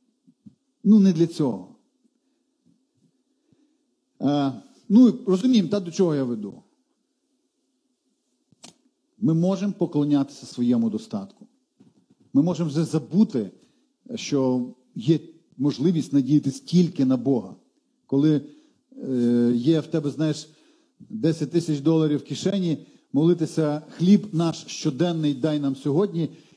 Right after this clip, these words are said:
якось втрачає зміст. Щоденний. То в мене на десять років хліба є.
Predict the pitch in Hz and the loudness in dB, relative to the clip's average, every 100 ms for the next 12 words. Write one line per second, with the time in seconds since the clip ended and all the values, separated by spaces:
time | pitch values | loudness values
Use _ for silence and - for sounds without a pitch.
0 | _ 151 160 165 - 185 165 175 170 175 | _ -2 0 -6 -4 -4 -2 -2 -2 -2
1 | 170 269 214 - - _ _ _ _ _ | 2 4 4 0 -20 _ _ _ _ _
2 | _ _ _ _ - - 165 143 143 120 | _ _ _ _ -12 -2 -2 0 -2 -6
3 | 101 90 _ _ _ _ _ _ _ _ | -10 -14 _ _ _ _ _ _ _ _
4 | _ - 170 202 202 208 190 196 185 185 | _ -4 0 0 2 2 2 0 -2 0
5 | 175 147 135 131 123 110 107 95 | 0 -2 -4 -2 0 0 -4 -6